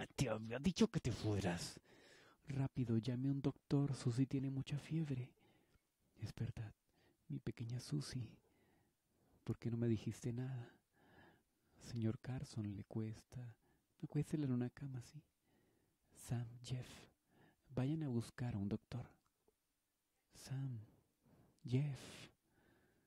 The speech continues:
No vale la pena, el doctor no vendrá.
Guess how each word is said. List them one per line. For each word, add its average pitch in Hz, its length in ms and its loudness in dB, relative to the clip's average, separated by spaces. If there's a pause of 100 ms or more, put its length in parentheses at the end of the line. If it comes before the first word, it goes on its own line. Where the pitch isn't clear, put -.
(640)
No 87 240 2
vale 92 200 0
la 92 100 -4
pena, 104 380 -8 (180)
el 98 140 2
doctor 98 460 2
no 98 200 2
vendrá. 101 460 -6